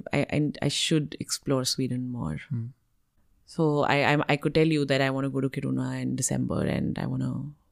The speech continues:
Speaker 1: work on a book.
Speaker 2: Mm.
Speaker 1: But what if I go there and I'm in a state of mind or in a phase of life where I'm not feeling so great?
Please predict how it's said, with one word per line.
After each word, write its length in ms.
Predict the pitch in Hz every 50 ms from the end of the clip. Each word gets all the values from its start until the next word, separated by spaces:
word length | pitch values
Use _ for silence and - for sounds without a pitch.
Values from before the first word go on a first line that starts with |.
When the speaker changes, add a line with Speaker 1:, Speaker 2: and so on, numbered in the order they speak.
| - - -
Speaker 1:
work 240 | 131 131 123 - - _ - - _ _ _ -
on 460 | - 127 127 123 - - - 139 135 - - - _ _ _ - -
a 60 | 135
book. 360 | 131 120 - - - - - _ _ _ _ _ _ - 110
Speaker 2:
Mm. 160 | 110 107 104 104 104 - _ _ _ _ -
Speaker 1:
But 140 | 156 143 139
what 220 | 135 147 151 147
if 120 | 151 - -
I 120 | 147 147
go 200 | 147 147 143 131
there 220 | 131 135 135 131 135
and 140 | 131 135
I'm 340 | 131 127 127 127 120 - - - _ _ _ _ _ _ _ _ _ _ _ _ _ _ _ _ _
in 220 | - 139 143 139 139
a 80 | 135
state 260 | - - 151 139 139
of 140 | 143 143 147
mind 460 | 147 135 127 127 127 127 131 131 - -
or 160 | - 127 127 127
in 140 | 131 131 135
a 60 | 139
phase 320 | - - 147 139 139 135
of 160 | 143 143 -
life 380 | 143 135 127 123 131 - - -
where 100 | 131 131
I'm 140 | 131 135 139
not 180 | 139 143 147
feeling 320 | - - 135 127 123 127 123
so 160 | - 117 120
great? 400 | 123 - 107 78 76 - -